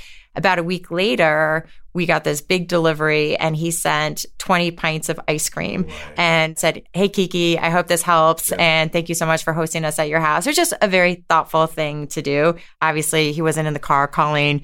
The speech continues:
Speaker 1: the ice cream guy <laughs> to do it ahead of time, but he was the one who had this idea and sent it. And I really appreciate that.
Speaker 2: I think that's, you know, just one of the things, like, we don't really talk a whole heck of a lot of politics on here. I think people who watched me on C N B C know where I sit on a lot of this stuff in my old Twitter account.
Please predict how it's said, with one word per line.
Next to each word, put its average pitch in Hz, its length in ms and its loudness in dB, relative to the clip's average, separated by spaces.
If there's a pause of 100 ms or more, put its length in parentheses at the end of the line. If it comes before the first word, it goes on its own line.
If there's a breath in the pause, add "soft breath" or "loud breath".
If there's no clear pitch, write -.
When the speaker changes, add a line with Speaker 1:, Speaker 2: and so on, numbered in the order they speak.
(220 loud breath)
Speaker 1:
the - 60 2
ice 156 200 2
cream 147 260 0
guy 147 400 4
<laughs> - 140 -2
to 240 280 4 (260 loud breath)
do 202 100 6
it 190 120 4
ahead 180 140 4
of 170 80 -4
time, 214 140 2
but 190 160 0 (160)
he 247 180 2
was 214 280 2
the 196 100 2
one 170 300 4
who 165 120 0
had 165 180 2
this 165 160 0
idea 151 560 0
and 151 120 -4
sent 135 240 -4
it. - 20 -2 (100)
And 127 120 -6
I 135 60 -4
really 139 500 -4
appreciate - 340 -10
that. 98 100 2
Speaker 2:
I 117 60 4
think 120 240 -2
that's, 98 340 0
you 90 120 -2
know, 80 240 -4
just 80 220 -6
one 85 100 -2
of 78 80 -2
the 71 40 -10
things, 78 300 -4
like, 73 180 -6
we 85 120 -2
don't 82 180 -4
really 76 220 -6
talk 76 260 -8
a 76 60 -8
whole 80 120 -2
heck 78 200 -2
of 78 60 -6
a - 20 -4
lot 76 140 -2
of 73 60 -8
politics 76 540 -6
on 78 80 -6
here. 73 220 -8
I 71 80 -8
think 78 200 -10
people 76 420 -8
who 76 100 -8
watched 73 360 -8
me 76 120 -8
on 73 100 -10
C - 140 -8
N 76 80 -8
B 78 60 -10
C 78 200 -6
know 80 160 -8
where 80 220 -6
I 80 100 -4
sit - 240 -6
on 73 120 -8
a 82 60 -4
lot 90 120 -2
of 95 60 0
this 98 120 0
stuff 101 320 2
in 101 80 -4
my 104 140 2
old 92 160 2
Twitter 107 220 2
account. 92 300 -2